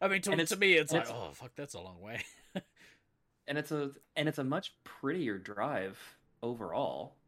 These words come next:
Speaker 2: than
Speaker 1: Yeah.
Speaker 2: the drive from Sacramento to Portland, 'cause Sacramento to Portland is, like, fucking garbage for, like, three quarters of it, and then you get to, like, the California-Oregon border,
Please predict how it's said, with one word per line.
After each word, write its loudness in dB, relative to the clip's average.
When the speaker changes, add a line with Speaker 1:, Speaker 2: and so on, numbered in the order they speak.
Speaker 2:
than -4
Speaker 1:
Yeah. 4
Speaker 2:
the -2
drive -4
from -16
Sacramento -8
to -16
Portland, -6
'cause -2
Sacramento 0
to -6
Portland -2
is, -6
like, 2
fucking -4
garbage 0
for, -2
like, -6
three -2
quarters -2
of -8
it, -8
and -4
then -2
you -8
get -4
to, -4
like, -4
the -8
California-Oregon -6
border, -8